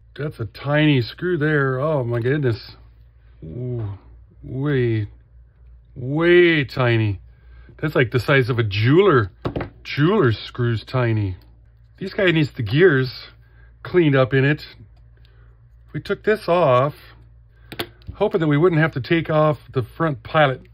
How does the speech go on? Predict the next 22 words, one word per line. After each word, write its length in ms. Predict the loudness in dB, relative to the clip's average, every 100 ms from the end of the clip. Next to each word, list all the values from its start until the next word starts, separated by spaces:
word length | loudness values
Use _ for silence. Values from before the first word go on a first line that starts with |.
| -20
screw. 480 | -16 -10 -2 0 0 -8 -20 _ _ -20 -20 _ -20 -14
Yeah, 360 | -2 2 4 2
that 160 | 2 2
ain't 100 | 2
gonna 120 | 2
happen. 460 | 0 -2 -4 -6 -8 -18 -20 -20 -20 -20 -20 -20 -20 -20 -20 -20 -20 -20 -20 -4
I 40 | 0
was 120 | 2
having 200 | 2 4
to 20 |
take 220 | 4 4
these 260 | 0 0 2
off 240 | 2 0
'cause 160 | -4 -2
that 100 | 0
little 240 | 0 -2
spring 680 | -6 -14 -16 -6 -2 0 2
right 260 | 2 0 0
there 240 | -2 -2
that's 320 | -4 -6 -14 -20 _ -20 _ -20 -20 -6
hooked 260 | -4 2
into 380 | 2 4 2 0